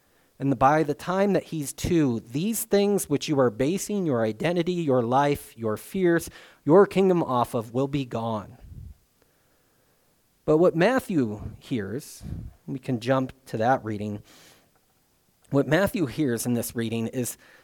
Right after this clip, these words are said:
is an echo of what happens with Jesus,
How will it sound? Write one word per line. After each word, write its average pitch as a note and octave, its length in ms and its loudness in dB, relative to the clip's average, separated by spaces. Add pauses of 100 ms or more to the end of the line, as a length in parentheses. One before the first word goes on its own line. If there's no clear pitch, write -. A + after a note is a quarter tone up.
(160)
is C#3+ 320 0 (1040)
an D3+ 100 2
echo F3 320 6
of B2+ 120 4
what D3 180 2
happens D3+ 560 -2
with B2 100 -6
Jesus, - 760 -10